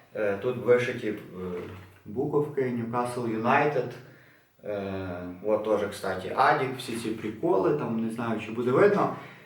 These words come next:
Ну, але це супер класна форма, за, буквально за копійки. І, ну, просто для вуличного футбола вдіти такий оверсайз, як піти десь на парковці пограти в панну. Муа.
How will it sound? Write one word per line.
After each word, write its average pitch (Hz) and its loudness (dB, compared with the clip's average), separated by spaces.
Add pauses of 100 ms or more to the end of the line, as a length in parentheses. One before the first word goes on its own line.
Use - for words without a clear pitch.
(380)
Ну, 170 6
але 143 12 (180)
це 143 6
супер - 4
класна 107 4
форма, 127 8
за, 110 0
буквально 120 6 (100)
за 104 6 (100)
копійки. 123 0
І, 104 -2
ну, 101 -2
просто 117 4
для 113 6
вуличного 123 0
футбола 123 6
вдіти 131 2
такий 117 -2
оверсайз, 110 4
як 113 -2
піти 104 0
десь 107 0 (320)
на 110 -2
парковці 117 2
пограти 110 0
в 107 -2
панну. 123 4 (140)
Муа. 113 -2